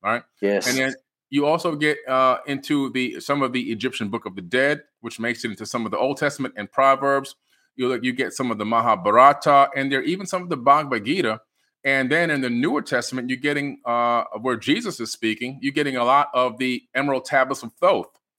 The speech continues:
Speaker 1: from thirty-six thousand years ago. Jesus was just regurgitating what he learned in the mystery schools when he went to Egypt at the age of twelve. So it's pretty interesting that the,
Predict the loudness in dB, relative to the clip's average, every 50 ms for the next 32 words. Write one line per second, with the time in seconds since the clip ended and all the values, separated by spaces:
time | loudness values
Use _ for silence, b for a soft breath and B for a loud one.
0 | _ _ -12 -8 -2 0 0 0 0 -2 -4 -6 -8 -4 0 2 4 4 2 0
1 | -2 -4 -4 -2 -2 -2 -4 -4 -6 -6 -6 -6 -8 -10 _ _ _ _ _ _
2 | _ 0 0 0 0 -4 -8 -6 -6 -6 -6 -6 -6 -6 -4 -2 0 0 -2 -2
3 | -2 -4 -4 -4 -2 -2 0 0 0 0 0 -2 -2 -2 -2 -2 -2 -2 -2 -4
4 | -4 -4 -6 -8 -8 -8 -8 -8 -8 -8 -10 -12 -10 -8 -6 -4 -4 -6 -6 -6
5 | -6 -4 -4 -4 -6 -6 -6 -6 -6 -4 -4 -2 -4 -4 -4 -6 -8 -4 -2 0
6 | 0 0 0 -4 -8 _ _ _ _ _ _ _ _ _ _ _ -2 0 0 0
7 | 0 -2 -4 -4 -2 0 0 0 0 0 -2 0 0 0 0 0 -2 -2 0 2
8 | 2 2 2 0 -4 -10 _ _ _ _ _ _ _ _ -2 0 2 2 2 2
9 | 0